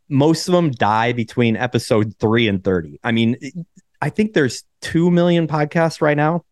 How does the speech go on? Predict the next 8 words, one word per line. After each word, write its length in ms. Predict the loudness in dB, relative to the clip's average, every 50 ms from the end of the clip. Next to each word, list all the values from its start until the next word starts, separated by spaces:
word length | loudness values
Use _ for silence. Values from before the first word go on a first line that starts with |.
| _ _ _ _ _ _ _ -4
but 100 | -2 0
they 100 | 2 2
don't, 280 | 2 2 0 0 -2 -8 _ _ _ _ _
they 140 | -2 -2 0
don't 400 | 0 0 2 2 0 -2 -6 -6 _
empty 260 | -2 -2 0 0 -2
the 140 | -2 -2 -4
trash. 560 | -2 -2 -2 -2 -2 -4 -6 -10 -12 -14 -14